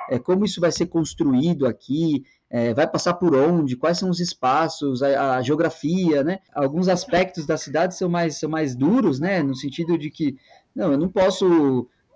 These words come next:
é, posso ou não posso construir, é, um, sei lá, uma marina aqui nesse espaço, né? Isso aí é, são decisões difíceis. E outros são mais, é,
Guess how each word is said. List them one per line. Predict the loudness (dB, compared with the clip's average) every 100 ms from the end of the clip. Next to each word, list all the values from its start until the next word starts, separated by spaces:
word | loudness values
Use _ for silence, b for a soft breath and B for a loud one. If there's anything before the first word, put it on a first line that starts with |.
| -6
é, | -4
posso | 0 0 2 2
ou |
não | 2 2
posso | 2 2 0
construir, | -2 -2 2 4 6 6
é, | 4 4 2 0 -2
um, | -2 -2 -6 _ _
sei | 0 2
lá, | 4
uma | 4 4
marina | 4 4 4 4 4 2 0
aqui | -2 0 2
nesse | 2 0
espaço, | -6 -2 -2 -2 -6 -4
né? | -2 -2
Isso | -2 0
aí | 2
é, | 2 0 0 -2 -6 B -12
são | -4 -2
decisões | -2 0 0 0
difíceis. | 0 -2 -2 -2 0
E | 2
outros | 2 -2
são | -2 0
mais, | 0 0 0
é, | 2 4 2 0